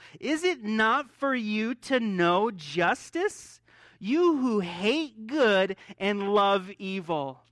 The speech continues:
This is so reminiscent of Jesus in the New Testament yelling at the Sadducees and Pharisees, calling them a brood of <laughs> vipers.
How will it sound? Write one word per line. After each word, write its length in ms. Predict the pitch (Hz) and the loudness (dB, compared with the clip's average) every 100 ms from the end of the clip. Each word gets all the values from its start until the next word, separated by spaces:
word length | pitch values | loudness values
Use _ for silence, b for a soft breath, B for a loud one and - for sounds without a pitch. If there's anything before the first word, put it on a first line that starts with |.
| _ _ _ _ _ _ _ - | _ _ _ _ _ _ _ -16
This 140 | 180 | -12
is 100 | 202 | -10
so 220 | - 185 | 0 0
reminiscent 760 | 180 175 170 160 180 - 160 151 B - | 2 0 0 0 0 -2 -8 -10 B -6
of 180 | 160 151 | -6 -6
Jesus 460 | 147 214 214 190 | -4 -2 -2 -4
in 80 | 175 | -2
the 100 | 165 | -2
New 220 | 165 202 | -2 -4
Testament 580 | 220 180 165 - 165 151 B B | -4 -4 -4 -6 -8 -8 B B
yelling 560 | 165 190 247 240 214 185 | -2 2 4 2 0 -2
at 140 | 180 | -4
the 100 | 170 | -6
Sadducees 720 | - 202 208 196 185 196 160 | -4 0 0 0 -8 -10 -10
and 140 | 165 147 | -10 -4
Pharisees, 560 | 208 233 233 170 156 B B | 0 2 0 -2 -8 B B
calling 400 | - 202 226 220 | -2 0 2 0
them 140 | 190 165 | -2 -2
a 80 | 147 | -4
brood 420 | 143 190 226 214 | -4 0 2 2
of 80 | 175 | -2
<laughs> 200 | 165 - | -4 -2
vipers. 920 | 202 262 - 220 180 175 151 - - | 0 -2 -2 -2 -2 -6 -14 -16 -20